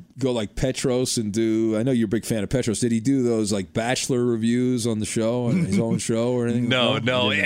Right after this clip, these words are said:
Speaker 2: It,
Speaker 1: not,
Speaker 2: I'm
Speaker 1: no.
Speaker 2: telling you, this guy was like, this guy was strictly, he's an accountant.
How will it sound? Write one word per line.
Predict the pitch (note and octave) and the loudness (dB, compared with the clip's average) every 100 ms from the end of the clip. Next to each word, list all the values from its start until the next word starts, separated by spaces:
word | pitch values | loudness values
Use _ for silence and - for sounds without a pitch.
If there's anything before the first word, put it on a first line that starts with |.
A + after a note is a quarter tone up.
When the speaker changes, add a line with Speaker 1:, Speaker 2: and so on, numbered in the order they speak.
| D#3 | -2
Speaker 2:
It, | - | -2
Speaker 1:
not, | F3+ | -2
Speaker 2:
I'm | |
Speaker 1:
no. | D#3 | 0
Speaker 2:
telling | G3 G#3+ | -2 0
you, | F3 | 0
this | C#3 D#3+ | 0 -2
guy | F3+ | -2
was | F3+ D#3 | -2 -2
like, | D3+ C#3 | -2 -2
this | C3 - | -2 -2
guy | D#3 D3 D3 | 0 0 0
was | B2+ A2+ | 0 0
strictly, | - - D3+ D3+ D3 A#2 | -2 -2 -2 -2 -2 0
he's | C3 A2+ | 0 0
an | G#2 | -2
accountant. | G#2 - - D#3 D3+ D#3 D#3 | -2 -4 -4 -4 -2 -4 -4